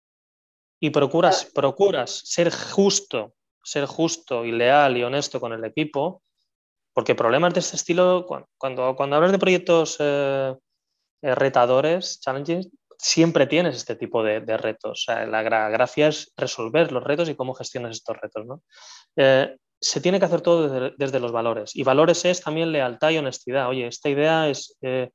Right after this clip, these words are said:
Speaker 1: tú tienes esta responsabilidad, pero ¿has escuchado esta, esto tiene sentido?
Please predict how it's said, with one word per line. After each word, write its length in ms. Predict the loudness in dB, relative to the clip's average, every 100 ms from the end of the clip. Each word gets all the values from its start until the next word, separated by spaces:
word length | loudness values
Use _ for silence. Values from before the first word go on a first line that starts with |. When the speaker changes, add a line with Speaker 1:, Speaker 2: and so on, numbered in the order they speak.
| _ -2
Speaker 1:
tú 80 | 4
tienes 200 | 4 4
esta 100 | 2
responsabilidad, 640 | 2 -2 -2 0 2 2
pero 120 | 0
¿has 60 | -4
escuchado 440 | -6 -6 -2 0
esta, 420 | -2 -4 -4 -4 -10 _ _ _ _
esto 300 | -10 -4 -2
tiene 220 | 0 0 0
sentido? 680 | -2 -4 -4 -2 -2 -4